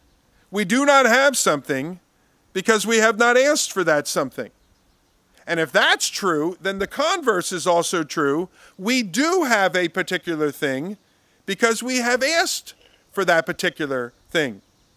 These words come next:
Now, of course, that thing needs to be according to God's will. That's what James says in the very next verse. He says, "You ask and you do not receive because you ask wrongly,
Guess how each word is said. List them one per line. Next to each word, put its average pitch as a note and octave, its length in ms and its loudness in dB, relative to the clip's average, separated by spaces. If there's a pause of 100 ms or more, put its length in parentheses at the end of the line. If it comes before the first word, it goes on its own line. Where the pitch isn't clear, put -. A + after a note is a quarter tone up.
(1120)
Now, D#3+ 140 0
of D3 100 -4
course, F#3+ 600 -2 (1000)
that D3+ 220 -2
thing E3+ 260 -6
needs D3+ 280 -8
to E3 60 -16
be D3+ 120 -6
according D3+ 360 -6
to D#3 80 -10
God's D3+ 280 -4
will. C#3 300 -6
That's D3+ 240 -8
what E3 100 -2
James D#3+ 300 -6
says D#3+ 260 -4
in D3+ 120 -6
the C3 80 -4
very E3 400 -2
next D3+ 380 -2
verse. D3 420 0
He D#3+ 80 -6
says, D#3+ 320 -4
"You E3 160 -6
ask A3+ 320 -2
and G3 120 -4
you F#3 80 -6
do F3+ 160 -6
not F3+ 220 0
receive E3 640 -4 (500)
because F3+ 280 -2
you F3+ 100 0
ask F3 240 -2
wrongly, G#3+ 540 -4